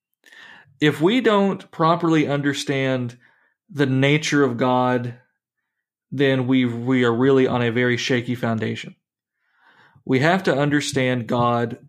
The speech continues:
as he has revealed himself. And there will be tensions here,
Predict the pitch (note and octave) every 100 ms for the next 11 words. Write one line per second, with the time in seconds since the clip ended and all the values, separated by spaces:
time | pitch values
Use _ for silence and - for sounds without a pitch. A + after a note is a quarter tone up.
0 | - _ C#3 C3 C3+ C3 C#3 B2 A#2+ A#2
1 | B2+ B2+ F3+ F3 B2+ A#2+ A2+ B2 - _
2 | _ _ _ _ - - - C#3+ C#3 C#3
3 | C3+ D#3+ E3+ D3 C#3+ D#3 E3+ E3 B2 A#2
4 | B2 D#2+ -